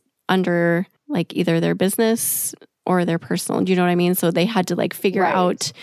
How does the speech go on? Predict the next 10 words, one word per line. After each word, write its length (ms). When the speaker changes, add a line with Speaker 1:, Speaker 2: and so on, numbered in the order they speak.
Speaker 1:
which 560
side 540
they 140
signed 320
up 160
under, 440
and 200
then 240
they 100
could 240